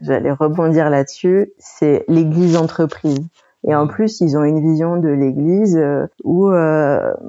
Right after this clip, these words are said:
Speaker 1: ils commencent à, à implanter, entre guillemets, un petit peu différents pôles, si tu veux,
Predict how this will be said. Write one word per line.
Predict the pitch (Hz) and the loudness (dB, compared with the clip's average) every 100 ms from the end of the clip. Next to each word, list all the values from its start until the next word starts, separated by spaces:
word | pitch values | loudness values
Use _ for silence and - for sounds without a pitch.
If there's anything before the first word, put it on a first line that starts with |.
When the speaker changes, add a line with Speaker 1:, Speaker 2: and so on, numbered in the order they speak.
| - - - - _ _ _ _ _ _ | -18 -18 -16 -16 _ _ _ _ _ _
Speaker 1:
ils | 185 165 | -2 0
commencent | - 180 185 214 208 | 0 2 2 2 2
à, | 175 165 165 | 0 2 2
à | - 147 139 - | 0 -2 -2 -2
implanter, | 165 165 165 165 180 185 | -4 -2 -2 0 2 2
entre | 175 - 147 | 0 -4 -6
guillemets, | 151 156 | -2 0
un | 170 156 | 0 -2
petit | - - | -6 -4
peu | 170 | -2
différents | 160 160 165 175 170 160 160 | 0 0 0 -2 -2 0 -2
pôles, | 160 151 156 170 | 0 0 0 -2
si | 170 | -6
tu | - | -12
veux, | - | -6